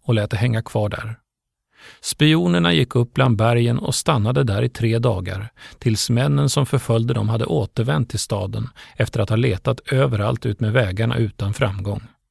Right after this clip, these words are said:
Då vände de båda spionerna tillbaka från bergsbygden,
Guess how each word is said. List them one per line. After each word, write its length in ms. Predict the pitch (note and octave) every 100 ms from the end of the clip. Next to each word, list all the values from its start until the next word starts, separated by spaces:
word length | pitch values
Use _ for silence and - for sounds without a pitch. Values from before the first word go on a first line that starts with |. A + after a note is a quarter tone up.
| _ _ _ - - -
Då 160 | E3
vände 300 | E3+ D3 A2+
de 140 | C3+ C3+
båda 200 | A2+ A2+
spionerna 540 | - B2 G2+ G#2+ A#2+
tillbaka 500 | D3 A2 A#2+ C#3+ B2
från 180 | C#3 A#2+
bergsbygden, 800 | C#3 F#2+ - G2+ G#2 A2 G#2+